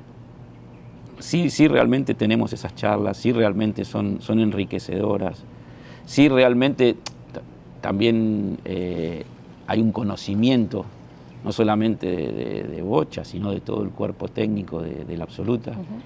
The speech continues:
Speaker 1: de todos los jugadores, no sub veintitrés. Nosotros aquí tenemos trabajando la sub veinte.
Speaker 2: Sí, tienes unos sparring, ¿cierto?
Speaker 1: Tenemos trabajando la sub veinte. ¿Por qué?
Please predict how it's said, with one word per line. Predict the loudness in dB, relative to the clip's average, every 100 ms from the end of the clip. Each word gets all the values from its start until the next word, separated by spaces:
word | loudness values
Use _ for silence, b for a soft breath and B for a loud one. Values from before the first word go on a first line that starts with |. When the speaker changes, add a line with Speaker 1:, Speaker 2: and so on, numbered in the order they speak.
| -12 -10
Speaker 1:
de | -2
todos | 0 2
los | 0
jugadores, | 0 0 0 2
no | 0
sub | 0 -4
veintitrés. | -4 -8 -10 -14 -18 -20 -20 -20 -20 -20 -20 -20 -6
Nosotros | -2 -2
aquí | -2 0
tenemos | 0 0 -2
trabajando | -6 -4 -4 -4
la |
sub | -4 -4
veinte. | -4 -4 -8
Speaker 2:
Sí, | -4 0
tienes | 2 2
unos | 0 2
sparring, | 4 4 0
¿cierto? | -4 -4 -4 -12 -16 -16
Speaker 1:
Tenemos | -8 0 2
trabajando | 2 0 0 -2
la | -2
sub | -4
veinte. | -2 0 -2 -8 -12 -2
¿Por | -2 0
qué? | 0 0